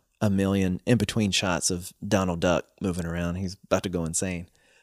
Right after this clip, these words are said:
But he finally, you know, he breaks through and he's finally doing his own things. But it always amazes me, and you always have this respect for that animation process. It's so ev-, even now they do it on computers, but there's certain things that are easier, but there's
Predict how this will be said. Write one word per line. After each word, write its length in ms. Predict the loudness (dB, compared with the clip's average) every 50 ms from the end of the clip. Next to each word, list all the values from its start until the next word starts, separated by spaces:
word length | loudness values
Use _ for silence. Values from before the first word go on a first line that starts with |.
| _ _
But 120 | 2 4
he 60 | 4
finally, 380 | 2 2 2 2 2 2 0 0 2
you 140 | 4 6
know, 100 | 6 6
he 100 | 6 4
breaks 320 | 6 6 4 4 4 2 2
through 220 | 4 6 6 6
and 80 | 6 4
he's 220 | 2 2 2 0 0
finally 380 | 0 0 -2 -2 0 -2 -4
doing 220 | -4 -4 -4 -4 -4
his 120 | -6 -6
own 200 | -4 -4 -6 -6
things. 280 | _ -12 -14 -12 -18 -14
But 220 | _ -12 -12 -12 _ _ _ _
it 100 | 4 6
always 240 | 8 8 6 6 6
amazes 360 | 4 4 2 2 2 0 -2
me, 180 | -2 -2 -2 -2
and 100 | -2 -4
you 60 | -6 -6 -4
always 200 | 0 0 0 2
have 140 | 2 0 0
this 300 | 2 2 4 4 2 2 _ _
respect 600 | 0 0 0 2 2 2 0 0 -2 _ -12 -12
for 400 | -8 -4 -4 -4 -2 -4 -6 -10 -14 _ _ _ _ _ _ _ _ _
that 240 | 0 2 2 2 2
animation 460 | 2 2 2 2 2 0 0 -2 -4
process. 500 | -4 -4 -4 -2 -2 -2 -2 -2 -2 -2
It's 120 | 0 0 0
so 160 | 0 0 0 2
ev-, 220 | 4 4 4 4 0 _
even 240 | 4 4 6 6 4
now 220 | 4 2 2 2
they 100 | 2 0
do 140 | 0 0 -2
it 60 | -4 -4
on 60 | -8
computers, 500 | -10 -10 -4 0 0 0 0 -2 -4 -6
but 220 | -8 -8 -12 -10 -8
there's 220 | -6 -4 -2 0
certain 240 | 0 0 0 -2 -4
things 180 | -4 -4 -4 -2
that 100 | -4 -4
are 60 | -4 0
easier, 320 | 0 2 2 2 0 -2
but 160 | -4 -6 -4 -4
there's 420 | -4 -4 -2 -2 0 -2 -2 -4